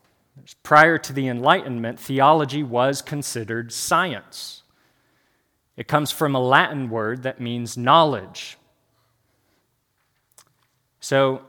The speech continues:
the medieval theologian Thomas Aquinas said, "Theology is queen of the sciences." So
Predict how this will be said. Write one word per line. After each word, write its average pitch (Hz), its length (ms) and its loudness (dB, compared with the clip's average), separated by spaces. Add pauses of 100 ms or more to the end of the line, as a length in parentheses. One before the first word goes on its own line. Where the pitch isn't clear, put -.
the 127 380 -4
medieval 156 440 0
theologian 135 600 0
Thomas 156 420 -2
Aquinas 151 500 2
said, 123 480 -2 (260)
"Theology 139 680 2
is 123 140 -4
queen 202 460 -2
of 127 180 -4
the 127 80 -6
sciences." 104 960 -10 (1200)
So 135 540 2